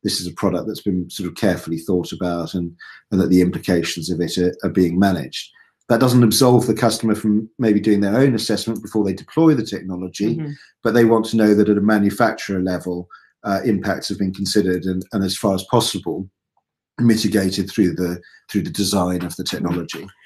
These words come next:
Speaker 2: And we've listed some questions about what should be, um, assessed, and something that I'm quite keen on is asking the question as to whether or not it's ethical.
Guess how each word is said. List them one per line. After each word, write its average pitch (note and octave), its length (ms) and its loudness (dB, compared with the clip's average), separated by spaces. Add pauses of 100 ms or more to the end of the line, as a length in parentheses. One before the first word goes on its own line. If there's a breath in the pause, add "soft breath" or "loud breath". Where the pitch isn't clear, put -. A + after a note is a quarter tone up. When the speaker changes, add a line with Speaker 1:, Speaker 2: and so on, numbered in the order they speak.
(360 loud breath)
Speaker 2:
And G3+ 260 6
we've A#3 200 6
listed A#3 320 6
some F#3 160 0
questions F#3+ 520 2
about F3 280 2
what E3+ 180 2
should E3+ 200 0
be, E3 380 2
um, D#3+ 320 0
assessed, F#3 420 0
and F3 140 0
something F#3 280 -2
that - 120 0
I'm F3 160 -2
quite F3+ 400 2 (420 loud breath)
keen A3 280 2
on D#3+ 220 -4
is F3 160 -4
asking F#3+ 400 0
the D#3+ 80 -6
question F3+ 400 -2
as E3 160 -6
to F#3 80 -8
whether F3 320 2
or E3+ 60 0
not F3 400 -2 (100)
it's - 280 0
ethical. B3+ 600 0